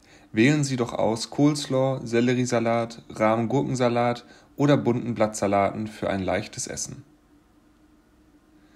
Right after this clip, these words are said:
Gekochter oder gegrillter Hummerbeilagen für Kartoffelfans sind ofengebackene Pommes, Wedges, Prinzesskartoffeln oder Kartoffelpüree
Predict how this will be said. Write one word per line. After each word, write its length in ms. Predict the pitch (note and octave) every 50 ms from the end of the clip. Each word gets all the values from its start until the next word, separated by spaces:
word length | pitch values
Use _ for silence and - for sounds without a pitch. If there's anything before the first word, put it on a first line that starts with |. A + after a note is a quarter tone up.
| _ _ _ _ _ _ _ _ _ _ _ _ _ _ _ _ _
Gekochter 680 | - G#2 G#2+ - D3+ D#3+ - - - - D#3+ D#3+ D#3+ -
oder 180 | - A#2+ A#2+ A2+
gegrillter 600 | A2+ A2 G#2 - G#2 A#2 C3+ D3 - C3 A2+ A2+
Hummerbeilagen 800 | C3 C#3 B2 G#2 - F#2+ F#2 F#2 F2+ F#2 F#2 F#2+ G#2 G#2+ B2 B2
für 160 | - - A#2+
Kartoffelfans 920 | - - G2+ - - C3+ - - A2 A2 - - - G#2 A2+ B2+ C3 -
sind 320 | - A2 G#2+ A2 G2+ - - - _ _ _
ofengebackene 840 | - B2+ C#3 C#3 - D3 C#3+ B2+ A#2 G#2 G#2 G2+ - A2 A2+ A2+ A2
Pommes, 640 | - - G2+ F2+ F2 F2+ E2+ - - - - - _ _ _ _ - - - _ _ _
Wedges, 680 | A2+ A#2+ B2 C3 C3 C#3 C#3+ C#3 - - - - - _ _ _
Prinzesskartoffeln 1120 | - - B2 A#2 A#2 - C#3 C#3 - - - C#3 - - C3 B2+ - C3+ B2 B2 C3 B2 - - _
oder 200 | - C3 C#3+ C3+
Kartoffelpüree 920 | C#3 - A#2+ A2 - B2 - - G#2 - - G#2 F#2 F#2+ F#2+ G#2+ B2 C#3